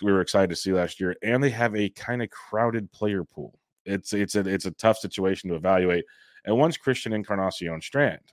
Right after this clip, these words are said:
Like, if you believe roster resource, he's projected to go on the bench.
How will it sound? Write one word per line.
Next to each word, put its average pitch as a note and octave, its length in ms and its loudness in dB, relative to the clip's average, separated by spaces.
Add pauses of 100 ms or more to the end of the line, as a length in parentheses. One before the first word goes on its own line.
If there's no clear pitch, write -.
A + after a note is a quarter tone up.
(100)
Like, F2+ 280 -2
if E2+ 120 -10
you F2+ 60 -4
believe F2+ 360 0
roster E2+ 300 -2
resource, A2+ 500 2
he's - 160 -16
projected - 280 -14
to F2+ 60 -10
go G2 60 -4
on G2+ 60 -2
the G#2+ 60 -4
bench. A#2 420 6